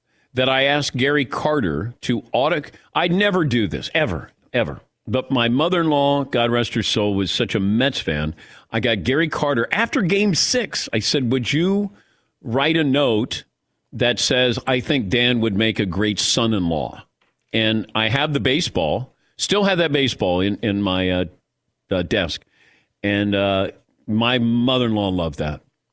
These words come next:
I mean, I was looking for any kind of advantage here. <laughs> But I, it, it, Gary's,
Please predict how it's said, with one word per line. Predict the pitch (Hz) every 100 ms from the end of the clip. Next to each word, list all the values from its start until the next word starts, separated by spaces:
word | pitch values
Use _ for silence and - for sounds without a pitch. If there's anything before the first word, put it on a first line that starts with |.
| _ _ -
I |
mean, | 113 123
I |
was | 151 117
looking | 127 113
for | 92 101 -
any | 110 110
kind | - 87 82
of | -
advantage | 82 - 110 - 98 233
here. | 214 - 190 - 139 - - -
<laughs> | - - - -
But | 123
I, | 139 143 - -
it, | - 480 - 190
it, | 196 117
Gary's, | 208 240 214